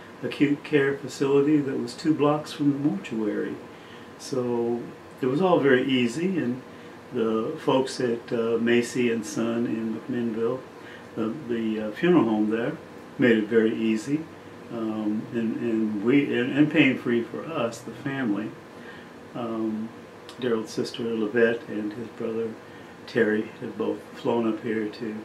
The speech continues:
uh, take over the process of dealing with all of the final issues,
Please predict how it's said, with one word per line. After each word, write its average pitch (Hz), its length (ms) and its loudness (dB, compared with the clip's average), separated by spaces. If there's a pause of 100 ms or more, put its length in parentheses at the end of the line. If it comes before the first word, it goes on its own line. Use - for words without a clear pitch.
(600)
uh, 117 360 -8
take 127 240 6
over 117 300 8
the 104 120 -4
process 113 760 -2
of 107 200 -6 (600)
dealing 107 400 8
with 104 200 4
all 110 200 0
of 104 180 0
the 107 140 -2
final 107 500 2 (180)
issues, 104 640 2